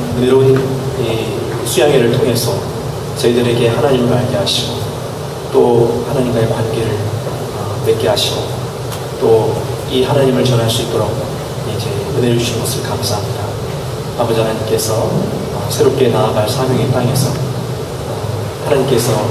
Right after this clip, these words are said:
기뻐하시는 일이 무엇인가를 발견하고 기도하고 준비하게 해주십시오. 예수님의 이름으로 기도합니다.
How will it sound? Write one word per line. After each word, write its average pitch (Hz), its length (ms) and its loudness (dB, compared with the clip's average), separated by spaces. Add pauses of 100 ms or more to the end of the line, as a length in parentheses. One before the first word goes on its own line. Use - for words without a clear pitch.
기뻐하시는 120 480 2
일이 107 140 0 (100)
무엇인가를 110 520 0
발견하고 - 600 0 (1000)
기도하고 117 320 0
준비하게 117 380 0 (140)
해주십시오. - 380 0 (680)
예수님의 135 400 6
이름으로 120 320 6
기도합니다. 107 480 2